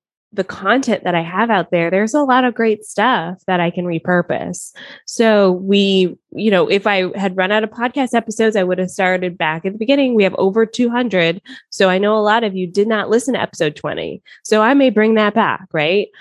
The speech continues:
Um, social media posts, I started revamping them. I have reels, um, that I posted to another account. I brought it on over to my account. And then I chose to pause.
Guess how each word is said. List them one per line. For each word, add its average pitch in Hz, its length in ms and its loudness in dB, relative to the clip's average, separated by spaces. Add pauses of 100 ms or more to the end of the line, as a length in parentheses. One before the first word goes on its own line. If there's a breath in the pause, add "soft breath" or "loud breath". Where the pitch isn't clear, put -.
(220 loud breath)
Um, 180 420 -2
social 220 400 0
media 240 320 2
posts, 160 420 -6
I 190 160 -2
started 185 400 0
revamping 196 640 0
them. 143 240 -8 (240 loud breath)
I 165 60 -6
have 170 260 -2
reels, 220 760 2
um, 170 400 0
that 175 160 0
I 165 80 0
posted 190 460 0
to 180 100 -8
another 160 380 -2
account. 214 440 -2
I 180 120 -6
brought 165 340 0
it 175 100 2
on 190 180 2
over 190 220 0
to 190 80 -2
my 190 220 -2
account. 127 500 -8 (400 loud breath)
And 233 180 4
then 277 140 4
I 330 140 2
chose 262 540 2
to 262 100 -4
pause. 214 800 -6